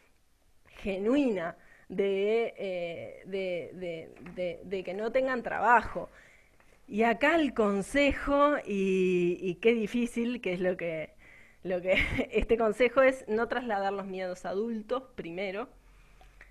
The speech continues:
eh, que qué difícil, porque tenemos muchos miedos los adultos, pero tenemos que lograr tramitarlos y no transmitírselos,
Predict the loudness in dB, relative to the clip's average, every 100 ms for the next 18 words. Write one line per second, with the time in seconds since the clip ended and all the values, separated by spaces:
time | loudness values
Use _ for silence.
0 | _ -8 -4 -2 -2 -4 -6 -8 -10 -2
1 | 4 4 4 0 0 -6 -4 -6 -4 -4
2 | -4 -4 -2 -4 -2 -2 -2 -6 -6 -6
3 | -8 -10 -12 -14 -14 -10 -6 -4 -4 -2
4 | -2 0 0 -2 -4 -4 -2 0 2 0
5 | -4 -8 -6 -6 -4 -6 -6 -8 -4 -4
6 | -4 -4 -4 -6 -18